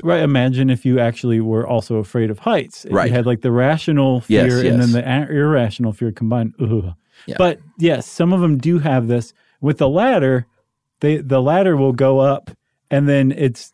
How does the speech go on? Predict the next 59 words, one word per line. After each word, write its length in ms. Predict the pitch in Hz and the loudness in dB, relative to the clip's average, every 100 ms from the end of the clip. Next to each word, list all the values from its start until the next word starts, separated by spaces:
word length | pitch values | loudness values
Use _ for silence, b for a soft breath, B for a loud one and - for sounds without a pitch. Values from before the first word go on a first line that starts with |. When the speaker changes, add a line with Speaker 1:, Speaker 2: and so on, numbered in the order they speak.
| - | -4
Speaker 1:
um, 260 | 139 123 131 | -2 0 2
usually 340 | 180 165 147 | 0 0 2
on 100 | 131 | 2
a 60 | 117 | 0
turntable, 760 | - 190 175 - 113 104 120 - | -2 -2 -2 0 -4 -4 -12 -12
which 180 | 120 | -10
is 60 | 120 | -6
basically 340 | 131 127 131 | -4 -4 -2
a 40 | 117 | -2
gear 260 | 113 139 | 0 0
that 100 | 123 123 | 2 2
moves 220 | 127 120 | 0 0
it 100 | 123 | 0
left 260 | 123 127 127 | -2 -2 -2
and 180 | 117 | -2
right. 260 | 127 139 117 | 0 0 -2
Speaker 2:
Yeah. 240 | 107 92 64 b b b - | 0 0 -2 b b b -2
Speaker 1:
But 240 | 147 143 | 0 0
with 280 | 160 151 - | 0 0 0
one 140 | 160 165 | 0 2
of 60 | |
those 220 | 135 117 | 2 -2
cherry 280 | - 240 226 | -4 -2 0
pickers, 360 | - 135 135 123 | 0 -2 -2 -2
usually 320 | 233 208 139 | -2 0 0
it's 120 | - | 0
an 100 | 120 | -4
arm 640 | 139 156 185 139 120 117 b b b - | -2 0 2 2 0 -2 b b b -4
that 200 | 131 131 | -2 -2
has, 400 | - 139 135 120 | -2 0 0 0
like, 240 | 131 120 | -2 0
a, 140 | 123 127 131 120 | -2 -4 -10 -6
a, 180 | 143 131 - | -4 -4 -4
at 160 | 139 139 | -4 -2
least 260 | 202 226 | -2 -2
one 160 | 160 147 | -2 0
or 80 | 123 | -2
two 220 | - 147 | -2 -4
joints 500 | 110 131 170 151 - | 0 0 0 -2 -4
in 140 | 117 | -4
it. 200 | 110 120 - | -4 -6 -4
Speaker 2:
Mm-hmm. 200 | - 92 | -2 0
Speaker 1:
So 80 | 90 | 0
you 100 | 233 | 0
can 160 | 202 139 | -2 -4
kinda 260 | 151 131 | -2 0
move 220 | 131 143 | 2 0
that 220 | 139 165 165 | 0 -2 0
thing 160 | 127 | 0
all 240 | 123 120 151 | 0 2 2
over, 280 | 156 117 | 0 0
like 220 | 104 110 135 | -2 -2 -2
one 120 | 123 | 0
of 60 | |
those 200 | 120 113 | 0 0
nineteen 400 | 127 127 - 127 | 0 -2 0 -2
eighties 280 | 123 120 117 | 0 0 0
robot 480 | 113 135 135 107 104 | 2 0 0 -2 -2
arms. 380 | 101 107 117 | -4 -6 -8